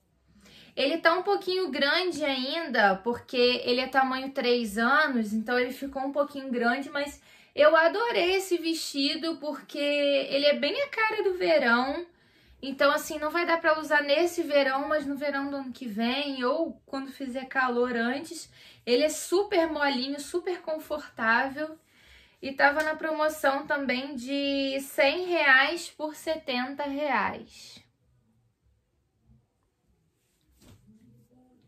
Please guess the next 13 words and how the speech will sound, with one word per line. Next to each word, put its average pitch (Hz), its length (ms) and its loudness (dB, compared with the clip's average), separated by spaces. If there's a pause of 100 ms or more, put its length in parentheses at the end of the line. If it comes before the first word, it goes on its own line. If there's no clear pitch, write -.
(800)
Aí 247 280 2
comprei, 247 1000 0 (380)
o - 40 -20
celular 202 340 -6
da 208 100 -4
minha 214 180 0
mãe. 196 220 -4 (1400)
Aí 240 220 -2
comprei 285 440 2
essa 277 300 4
blusinha 277 720 -4
aqui, 285 500 -8 (400)
basiquinha, 277 1200 -2